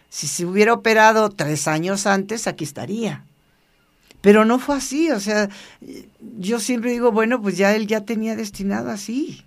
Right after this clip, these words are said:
Pero obviamente, sí, obviamente, si se opera el sesenta y tres o sesenta y dos,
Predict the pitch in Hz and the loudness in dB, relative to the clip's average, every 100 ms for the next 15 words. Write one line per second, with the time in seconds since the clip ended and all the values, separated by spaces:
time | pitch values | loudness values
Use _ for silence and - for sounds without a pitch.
0 | _ _ _ - _ - 190 185 185 175 | _ _ _ -20 _ 2 6 6 4 2
1 | 170 147 - - - 185 196 220 208 208 | 0 -4 -12 -18 -2 4 4 4 4 2
2 | 214 214 226 214 202 - - _ - 202 | 2 2 4 4 0 -12 -20 _ -2 4
3 | 247 190 - - 175 226 240 240 208 196 | 4 4 -4 0 4 6 6 4 4 0
4 | 185 135 190 - 185 - 202 196 247 247 | -2 -2 -2 0 -2 2 0 4 4 4
5 | 233 202 - 160 196 190 190 196 190 - | 2 -2 -6 -4 -4 0 2 4 2 2
6 | 247 320 339 233 - 180 196 196 196 220 | 4 6 4 -2 -8 -8 -6 -2 -2 0
7 | 285 | -2